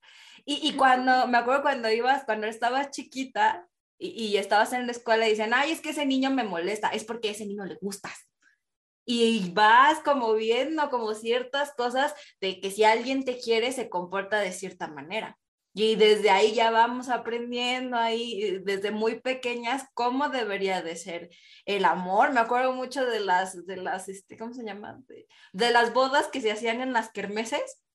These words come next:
y que todas las niñas querían irte ahí a casar y los niños no se querían casar. ¿Por qué? Entonces, pasaban cosas muy interesantes, pero sí, las industrias culturales, la, el cine, pu-,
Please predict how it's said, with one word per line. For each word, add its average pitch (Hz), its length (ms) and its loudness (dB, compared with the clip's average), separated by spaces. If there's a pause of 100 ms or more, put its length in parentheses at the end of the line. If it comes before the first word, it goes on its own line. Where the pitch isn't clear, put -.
(300)
y 208 120 -6
que 247 140 4
todas 294 300 6
las 233 140 4
niñas 277 220 -2
querían 233 280 -2
irte 240 400 -6
ahí 240 380 0
a 233 160 2
casar 202 360 2
y 262 40 -2
los 208 140 -4
niños 208 180 -6
no 214 120 -8
se 240 140 -14
querían 185 440 -8
casar. 190 480 -4
¿Por 180 260 -16
qué? 214 300 -8 (340)
Entonces, 208 340 -10 (160)
pasaban 311 440 6
cosas 320 240 -2
muy 294 220 -6
interesantes, 226 720 -4
pero 214 220 0 (240)
sí, 285 240 -2
las 190 200 2
industrias 202 460 -6
culturales, 208 640 0
la, 180 140 0
el 190 180 -4
cine, 220 360 -6
pu-, - 220 -8